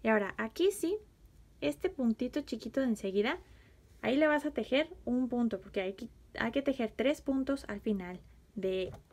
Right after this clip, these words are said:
este, de la cadena, de la fila. Entonces aquí sí, enseguidita va uno, luego dos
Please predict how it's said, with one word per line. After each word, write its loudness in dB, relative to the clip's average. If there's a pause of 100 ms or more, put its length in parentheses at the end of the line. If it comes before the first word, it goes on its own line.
(400)
este, -6
de -4
la -6
cadena, -4
de -8
la -8
fila. -4 (800)
Entonces -10
aquí -8
sí, -4
enseguidita -4 (840)
va -10
uno, -6 (4000)
luego -8
dos -4